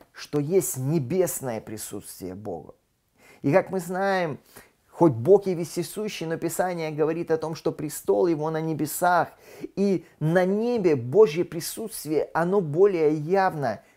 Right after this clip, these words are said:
чем где бы то ни было. Именно, э, о таком значении неба говорит Священное Писание. Небо — место ярко выраженного Божьего присутствия.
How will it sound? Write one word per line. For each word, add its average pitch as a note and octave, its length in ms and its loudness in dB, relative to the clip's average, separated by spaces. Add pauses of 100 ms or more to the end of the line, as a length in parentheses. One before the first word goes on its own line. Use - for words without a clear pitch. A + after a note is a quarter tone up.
(120)
чем D#3 380 -4
где B2+ 280 -2
бы D3 200 -4
то D3 200 -2
ни E3 280 -4
было. B2+ 560 0 (920)
Именно, F#3 560 2 (480)
э, C#3 60 0
о D3+ 1400 6
таком A3+ 380 2
значении F3 840 -2
неба E3 760 0 (120)
говорит D3+ 720 0
Священное D#3 640 -6
Писание. D3 640 -4
Небо — D#3+ 520 -2
место D3 800 -4 (380)
ярко D3 600 -2
выраженного C3 760 -4
Божьего B2 580 -6
присутствия. B2+ 840 -10